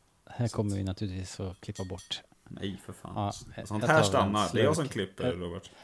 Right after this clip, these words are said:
Speaker 2: Men de här minuterna som följer här på när Han återigen då försöker luckra upp Kiras, eh, fasad är inte mina favoritminuter i filmen. Dels är det lite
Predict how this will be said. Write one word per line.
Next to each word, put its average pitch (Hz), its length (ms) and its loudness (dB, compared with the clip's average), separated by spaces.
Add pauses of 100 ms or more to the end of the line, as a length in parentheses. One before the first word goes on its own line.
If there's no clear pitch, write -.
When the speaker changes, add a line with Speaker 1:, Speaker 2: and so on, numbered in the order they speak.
(500)
Speaker 2:
Men 123 100 4
de 127 100 8
här 131 100 10
minuterna 131 520 6
som 127 160 2
följer 127 400 4
här 160 240 4
på 90 300 0
när 95 300 -2 (400)
Han 107 580 2 (320)
återigen 107 480 0
då 92 100 2
försöker 92 680 -2
luckra 104 460 0
upp 107 260 -2 (100)
Kiras, 110 720 2
eh, 120 200 2
fasad 92 600 0 (280)
är 110 100 4
inte 113 300 2
mina 92 180 0
favoritminuter 90 840 -2
i - 20 -2
filmen. 85 400 -2
Dels 107 260 0
är 95 60 2
det 95 60 -2
lite 104 460 -2